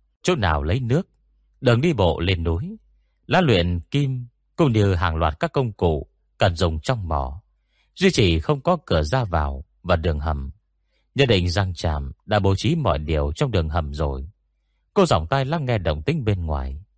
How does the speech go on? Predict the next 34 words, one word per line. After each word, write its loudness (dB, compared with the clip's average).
Ban 4
đầu 4
còn -4
có 0
tiếng -2
nói -2
chuyện, -2
sau -2
đó 2
thì -2
yên 0
tĩnh. -4
Yên 2
tĩnh 2
đến 0
mức 2
nhàm -4
chán. -4
Rốt 2
cuộc 4
cũng -2
vang 2
lên 0
tiếng 2
gõ 0
cửa 0
khẽ 0
khàng. -2
Diệp 0
Liêu 4
Tây 4
cắn -2
môi 0
dưới, -2